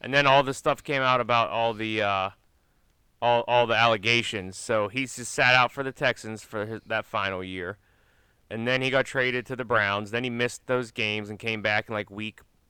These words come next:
bajillion. And, um, yeah, so i-, that's what it, I mean, I think that's just what it is. He, he, there was some injuries. There was, uh, there was time away from the game, and <sighs> he's just on a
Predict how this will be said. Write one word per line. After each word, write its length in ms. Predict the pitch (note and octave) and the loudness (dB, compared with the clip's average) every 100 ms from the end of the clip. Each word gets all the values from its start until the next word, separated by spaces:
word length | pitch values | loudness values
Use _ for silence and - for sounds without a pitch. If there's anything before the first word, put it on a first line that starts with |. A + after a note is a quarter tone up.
| _ | _
bajillion. 600 | - F#2+ G#2+ F#2+ F#2 F#2+ G2 _ _ _ _ _ _ _ - | -14 -8 -4 -4 -4 -8 -10 _ _ _ _ _ _ _ -12
And, 480 | A2+ A#2 B2 B2+ C3 | -6 -4 -2 -2 0
um, 460 | C#3+ C#3+ C#3+ C#3+ C3 _ _ _ _ _ _ _ - | 0 2 0 -4 -12 _ _ _ _ _ _ _ -2
yeah, 200 | F#3+ C3+ | 0 0
so 580 | - - F3 F3+ F3 - _ _ _ _ _ _ _ _ _ _ _ _ _ _ _ _ | -4 2 4 6 2 -2 _ _ _ _ _ _ _ _ _ _ _ _ _ _ _ _
i-, 140 | C#3+ D3 | -14 -6
that's 360 | D3 F3+ - | 2 2 2
what 160 | C4+ A3 | 0 0
it, 80 | C#3+ | 0
I 80 | C#3 | 0
mean, 140 | E3 | 0
I 80 | E3+ | 0
think 140 | G3+ G#3 | 0 -4
that's 120 | G3+ | -4
just 160 | F#3 | -6
what 140 | E3 F#3 | -4 -2
it 120 | F#3+ | -2
is. 220 | A3+ F3 | -2 -4
He, 220 | A2+ C3+ A2+ | -4 -6 -6
he, 360 | B2 C3+ C3+ A#2 _ _ _ _ | -10 -8 -8 -14 _ _ _ _
there 160 | C3 C3+ | -4 -2
was 180 | C3 | -4
some 180 | - C3 | -6 -4
injuries. 840 | C3+ E3 D#3+ E3+ E3+ F3+ F#3+ F#3+ - | -2 -2 0 2 2 0 -4 -10 -4
There 240 | A#2 B2 | 0 2
was, 400 | A#2 A#2+ A#2 - | 2 -2 -2 -2
uh, 320 | B2+ A#2+ A#2 - | 0 2 0 -2
there 160 | B2+ B2+ | -2 -2
was 160 | A#2+ | -2
time 340 | - C3 C3 C#3+ | -4 0 0 2
away 280 | C#3+ C3+ C3+ | 0 0 0
from 160 | - | -4
the 80 | C3 | -8
game, 420 | A#2 A2 A2 C3 - | -4 -2 -4 -6 -10
and 540 | - A2 A2+ A2+ A2 - _ _ | -8 -4 -2 -2 -6 -12 _ _
<sighs> 520 | - - - - - - | 0 2 2 0 -4 -6
he's 160 | C#3 | -4
just 220 | C3+ D3+ | -2 -2
on 280 | C3+ C3+ D3 | 0 2 2
a 360 | C#3+ C#3 C#3+ | 2 2 0